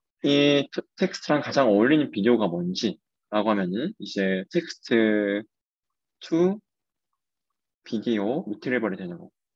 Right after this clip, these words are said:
그다음에 이 비디오랑 가장 어울리는 텍스트가 뭔지 찾는 거는 또 video to 텍스트가 되는 거죠. 그죠? 그거를 이제 생각해 주시면 되고,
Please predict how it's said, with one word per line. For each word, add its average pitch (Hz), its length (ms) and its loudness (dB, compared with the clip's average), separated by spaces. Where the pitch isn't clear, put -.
그다음에 135 200 -4
이 127 80 0
비디오랑 165 640 6
가장 127 240 2
어울리는 120 340 2
텍스트가 - 340 -8
뭔지 90 300 -8
찾는 127 240 -6
거는 120 300 -2
또 - 140 -8
video 156 420 2
to 175 140 0
텍스트가 156 340 -6
되는 - 160 -8
거죠. - 360 -20
그죠? - 300 -12
그거를 113 600 -4
이제 92 320 -6
생각해 120 380 -4
주시면 101 500 -4
되고, 104 540 -2